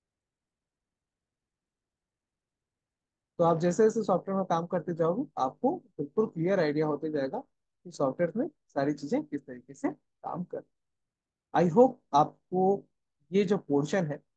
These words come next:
base प्लेट का वो clear हो गया होगा। अगर कोई डाउट रह गया हो तो आप मुझे comment section में definitely बताइए, ठीक है। And, uh, मैं try करूंगा कि जल्दी से जल्दी एक, uh,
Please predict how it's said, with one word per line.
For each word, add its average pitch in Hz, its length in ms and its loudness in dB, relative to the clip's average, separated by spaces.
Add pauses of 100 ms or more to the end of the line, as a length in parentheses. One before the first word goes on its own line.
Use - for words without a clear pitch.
base 147 180 0
प्लेट 127 220 -8
का 202 120 -2
वो 247 280 -8
clear 139 320 -2
हो 170 120 -2
गया 170 180 -2
होगा। 165 260 -2 (420)
अगर 160 180 0
कोई 175 160 0
डाउट 151 360 2
रह 170 140 2
गया 202 180 0
हो 247 160 -2
तो 160 120 -4
आप 135 160 -2
मुझे 143 140 -16
comment 135 260 -16
section - 240 -18
में 143 140 -20
definitely - 400 -16
बताइए, 156 320 -6 (500)
ठीक 208 100 0
है। 104 120 -4 (420)
And, 143 300 0
uh, 143 260 2 (280)
मैं 151 120 -2
try 170 220 2
करूंगा 214 300 2
कि 196 80 -2
जल्दी 143 240 -2
से 160 140 -10
जल्दी 147 280 -6 (160)
एक, 135 120 -16 (100)
uh, 123 280 -2